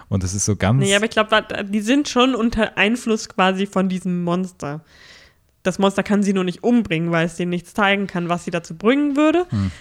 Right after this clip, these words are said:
Speaker 2: Aber es kann sie leiten, sozusagen.
Speaker 1: Okay.
Speaker 2: So hab
Speaker 1: Ja.
Speaker 2: ich das verstanden.
Speaker 1: Ja, okay, macht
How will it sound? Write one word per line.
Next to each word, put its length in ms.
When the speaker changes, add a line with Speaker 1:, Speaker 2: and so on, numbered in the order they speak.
Speaker 2:
Aber 380
es 160
kann 260
sie 440
leiten, 540
sozusagen. 680
Speaker 1:
Okay. 160
Speaker 2:
So 140
hab 80
Speaker 1:
Ja. 60
Speaker 2:
ich 60
das 140
verstanden. 440
Speaker 1:
Ja, 160
okay, 160
macht 180